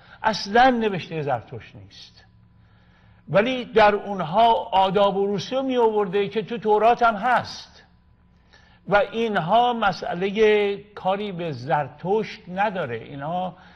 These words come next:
اون گادها مال زرتشته و هرچی بعد روش اضافه کردن در تاریخ ها. بعد الان می‌گن که فرض کنید مثلاً، اه، یسناها رو نوشتن چون می‌خواستن گاتاها رو توش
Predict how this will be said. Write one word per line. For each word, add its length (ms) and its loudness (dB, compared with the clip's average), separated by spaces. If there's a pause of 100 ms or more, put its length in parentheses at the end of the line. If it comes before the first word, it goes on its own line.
(200)
اون 320 -6
گادها 720 4
مال 640 -2
زرتشته 880 -8
و 80 -2
هرچی 440 -8
بعد 440 0
روش 200 -14
اضافه 400 -8
کردن 600 -10 (380)
در 140 0
تاریخ 640 -6
ها. 180 -6
بعد 260 0 (400)
الان 380 -2
می‌گن 340 -4
که 160 -10 (220)
فرض 320 0
کنید 340 -12
مثلاً، 460 -10 (440)
اه، 380 -4
یسناها 720 -2
رو 380 -4 (220)
نوشتن 560 -6
چون 240 -8
می‌خواستن 640 -6
گاتاها 440 -2
رو 100 -4
توش 280 -12